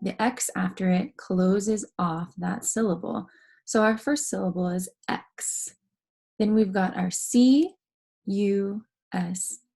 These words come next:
E. The U is the vowel, and then this makes this a vowel consonant E syllable. So this could be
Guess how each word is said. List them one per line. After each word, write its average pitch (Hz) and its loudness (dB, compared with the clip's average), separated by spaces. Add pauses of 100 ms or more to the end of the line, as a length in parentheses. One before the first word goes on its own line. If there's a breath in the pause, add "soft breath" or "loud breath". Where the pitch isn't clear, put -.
(160)
E. 190 -2
The 185 -2
U 180 2
is 254 0
the 294 2
vowel, 180 -2
and 175 -2
then 170 -2
this 185 -2
makes 175 -2
this 180 -4
a 175 -4
vowel 170 -2
consonant 190 -2
E 165 -4
syllable. 175 -6 (440 soft breath)
So 180 0
this 175 -2
could 175 -6
be 175 -4